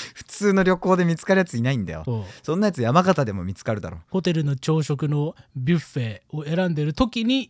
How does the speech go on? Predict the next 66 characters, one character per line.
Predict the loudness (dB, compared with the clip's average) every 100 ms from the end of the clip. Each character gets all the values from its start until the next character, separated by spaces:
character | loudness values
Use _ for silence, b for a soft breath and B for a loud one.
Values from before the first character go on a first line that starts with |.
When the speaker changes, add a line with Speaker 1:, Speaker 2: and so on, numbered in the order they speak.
| _
Speaker 2:
見 | -14
つ | -10
け | -10
ま | -8
し | -8
た | -8
ね。 | -6 -6
Speaker 1:
な | -10
ん | -10 -12
だ | -12
よ、 | -12 -10
マ | -6
ジ |
で。 | -4
Speaker 2:
普 | 2
通 |
だ | 2
っ | 4
た | 2
ら | 2 0
ガ | 2 2
ン | 0
ジ | -2
ス | -2
川 | -2 -2
で | -2 -6 -6
死 | -6
体 | -4 -4 -2
と | -2
う | -2
ん |
こ | -4 -8
と | -8 -10 -8
洗 | -4 -2
濯 | -2 -2
物 | 0
が | 0
同 | 0 -2
居 | -2
し | -6
て | -4
い |
る | -4
の | -6
を |
見 | -10
て、 | -14 -18 -12
Speaker 1:
ね。 | -6 -6 -4
Speaker 2:
自 | -2 0
分 | 0
を |
見 | 0 -2
つ | -4
け | -2
る | -2
ん | -4
だ | -6
け |
れ | -10
ど | -8
も、 | -6 -6 -6
Speaker 1:
そ |
う |
ね。 | -6 -6 -6
Speaker 2:
俺 | -6 -4
は、 | -2 -2